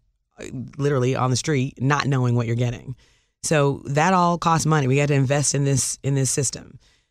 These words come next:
Um, and I, I am also very proud of the fact that the sales, the revenue that comes to the state,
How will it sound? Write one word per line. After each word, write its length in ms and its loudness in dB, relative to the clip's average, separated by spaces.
Um, 580 -2
and 140 2
I, 300 0
I 160 0
am 460 -2
also 360 0
very 280 -2
proud 500 -10
of 100 -2
the 60 -4
fact 300 -4
that 280 -6
the 120 -4
sales, 540 -2
the 120 -6
revenue 340 -2
that 140 -6
comes 260 -2
to 80 -8
the 80 -4
state, 380 -8